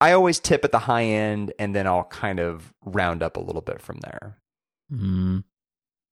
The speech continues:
Speaker 1: Except for when I press no tip.
Speaker 2: Mm-hmm.
Speaker 1: Ugh.
Speaker 2: Uh, there was, where, where was I gonna, there was one other thing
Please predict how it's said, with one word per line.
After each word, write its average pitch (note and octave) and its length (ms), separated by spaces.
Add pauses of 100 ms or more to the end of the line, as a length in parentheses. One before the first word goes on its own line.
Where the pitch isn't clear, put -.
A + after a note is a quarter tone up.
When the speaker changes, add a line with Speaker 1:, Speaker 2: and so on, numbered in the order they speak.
(200)
Speaker 1:
Except A#2 320
for G#2 100
when F2+ 160
I D#2+ 160
press - 400
no - 180
tip. - 220 (960)
Speaker 2:
Mm-hmm. G#2 320 (800)
Speaker 1:
Ugh. - 80 (880)
Speaker 2:
Uh, A#2+ 760
there A#2+ 120
was, - 180 (280)
where, B2 180
where A2 200
was G2 160
I F#2+ 40
gonna, G#2+ 180
there - 140
was A#2 200
one B2 140
other G2+ 160
thing A#2+ 360